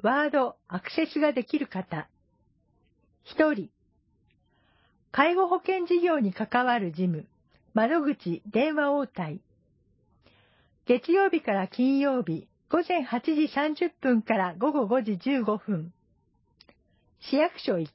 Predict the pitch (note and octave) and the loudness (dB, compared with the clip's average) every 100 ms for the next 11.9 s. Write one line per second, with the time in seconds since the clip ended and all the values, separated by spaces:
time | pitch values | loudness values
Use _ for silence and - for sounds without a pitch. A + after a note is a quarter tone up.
0 | _ - D#3+ D#3 - _ _ _ _ _ | _ -4 -2 -4 -10 _ _ _ _ _
1 | _ _ _ _ _ - G#3 - D4 C#4+ | _ _ _ _ _ -2 0 0 0 0
2 | - C4+ C4 _ _ - A#3 F4+ F#4 - | -2 -4 -4 _ _ -2 2 4 2 0
3 | F#4 F4+ D#4 C4+ C#4 C#4 E4 C#4 G#3 G3+ | 0 0 0 -2 -2 0 0 2 0 0
4 | C4 C4 - D4 C#4+ F3 D#3+ D#3+ G3 E3 | -4 -4 -4 -2 0 0 0 2 2 0
5 | E3 - _ _ _ _ _ _ _ _ | -4 -16 _ _ _ _ _ _ _ _
6 | _ _ _ - B3+ B3+ F4+ E4+ F4+ E4 | _ _ _ 0 2 4 2 2 -2 -4
7 | - F3+ D#3 - _ _ _ - A#3+ B3 | -4 -4 -4 -8 _ _ _ 0 0 0
8 | A#3+ A3 - F#3+ - _ _ _ _ _ | -4 -4 -4 -4 -4 _ _ _ _ _
9 | _ _ _ _ _ _ _ _ _ - | _ _ _ _ _ _ _ _ _ -2
10 | B3+ D4 E4 - D#4+ B3 G#3+ G#3 _ _ | 2 2 0 -2 2 4 2 0 _ _
11 | _ - A3 F4 F4 F4+ F4+ F4 C4+ | _ 0 2 4 2 2 0 0 -2